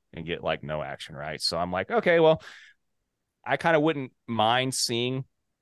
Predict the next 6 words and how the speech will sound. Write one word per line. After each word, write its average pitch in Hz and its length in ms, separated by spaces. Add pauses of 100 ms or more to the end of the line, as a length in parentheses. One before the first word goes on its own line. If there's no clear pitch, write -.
(540)
what 107 220
this 117 220
experience 113 840
would 101 200
be 107 180
like," 120 440